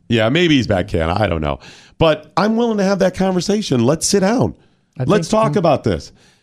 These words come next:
Speaker 1: And as part of the conversation, I'm gonna tell you ro-, why you're wrong about the socialism thing. It is
Speaker 2: Mm-hmm.
Speaker 1: bad. It's horrible. And I will point it out, point out that although you think, "Well, Canada's doing great with this thing,"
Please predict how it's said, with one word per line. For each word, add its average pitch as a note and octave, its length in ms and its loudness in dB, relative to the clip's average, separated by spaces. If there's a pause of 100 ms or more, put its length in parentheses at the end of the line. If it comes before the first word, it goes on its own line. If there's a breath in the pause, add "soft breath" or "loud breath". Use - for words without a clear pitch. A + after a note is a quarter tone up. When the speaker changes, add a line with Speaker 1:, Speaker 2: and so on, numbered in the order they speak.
(220 soft breath)
Speaker 1:
And F#3 300 2
as F3 100 -2
part E3+ 220 2
of E3 40 0
the D#3 60 2
conversation, D#3 680 0
I'm D#3 80 0
gonna D#3+ 100 0
tell D#3 160 0
you D3+ 100 2
ro-, C3 260 0
why C3 180 0
you're C#3+ 120 0
wrong A2 320 0
about A#2 220 0
the C#3 100 -2
socialism B2 640 0
thing. E2 320 -2
It C#3+ 160 2
is C#3 220 0
Speaker 2:
Mm-hmm. B2+ 80 -4
Speaker 1:
bad. F#2 340 -2 (320)
It's A#2+ 260 0
horrible. G2 540 0 (240 loud breath)
And A2 140 0
I A#2+ 140 4
will D3 120 0
point D3 320 0
it D#3+ 80 2
out, A2+ 260 0
point C#3+ 240 0
out G2+ 260 0 (200 loud breath)
that C3+ 140 2
although D3+ 300 2
you D#3+ 260 -2
think, F3 480 -2 (300)
"Well, - 160 -2
Canada's A2 420 -2
doing G#3 240 -4
great C#4+ 560 2
with F3+ 160 0
this E3 240 0
thing," A2 340 0